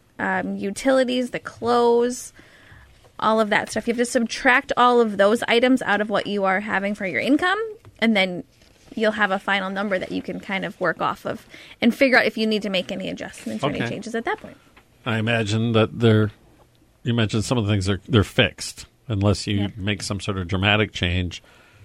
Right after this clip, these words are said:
Speaker 2: like
Speaker 3: Yes.
Speaker 2: relocate. Um, your housing cost is this.
Speaker 3: Yeah.
Speaker 2: And some of these other expenses, you're gonna have, you know, you, this much money to get to work, uh, this much gasoline, or
Speaker 1: Absolutely.
Speaker 2: so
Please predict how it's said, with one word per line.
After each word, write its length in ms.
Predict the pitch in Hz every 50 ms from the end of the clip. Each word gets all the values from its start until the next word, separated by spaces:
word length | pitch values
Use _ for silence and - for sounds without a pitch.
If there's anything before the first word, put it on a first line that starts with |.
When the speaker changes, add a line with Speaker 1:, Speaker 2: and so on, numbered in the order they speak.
| _ _ -
Speaker 2:
like 120 | 98 95 90
Speaker 3:
Yes. 80 | 95
Speaker 2:
relocate. 640 | 101 104 98 95 101 107 101 - 92 87 85 92 - - - _ _ _ _ -
Um, 320 | 92 87 87 87 85 85 - _ _ _ _ _ _ _ _ _ _ _ _ _ _ _ _ -
your 100 | 101 92
housing 320 | - 135 123 107 117 104
cost 320 | - - 104 92 - - -
is 120 | 107 92 -
this. 420 | 104 101 - - - - - - _ _ _ _ _ _ - - - - _ _ _ _ _ - _ _ _ _ _ _ _ _
Speaker 3:
Yeah. 140 | - 101 98 95
Speaker 2:
And 440 | 92 90 87 90 85 82 85 87 - - -
some 180 | - 139 131
of 40 | 127
these 120 | 107 92 113
other 160 | 117 101 92
expenses, 460 | 82 - - 82 85 - 87 85 90
you're 80 | 101 107
gonna 220 | 107 101 101 98
have, 460 | 95 107 104 98 98 98 95 92 - - _ _
you 80 | - 92
know, 200 | 90 92 92 95 98 _ - -
you, 240 | 139 117 104 101 - - - - 98
this 220 | 98 104 - -
much 220 | - 107 - - -
money 240 | 98 95 98 95
to 80 | 90 92
get 140 | 92 98 -
to 80 | - 98
work, 200 | 92 92 95 - - - -
uh, 300 | 104 104 92 87 87 92 90
this 260 | 95 101 92 - -
much 180 | - 98 - -
gasoline, 600 | - 95 90 - - - 95 85 80 78 76 78 87 92 101
or 80 | -
Speaker 1:
Absolutely. 640 | 110 - - 85 82 - - 107 110 - - 127 123 - - - - - - -
Speaker 2:
so 360 | - - - 90 85 82 87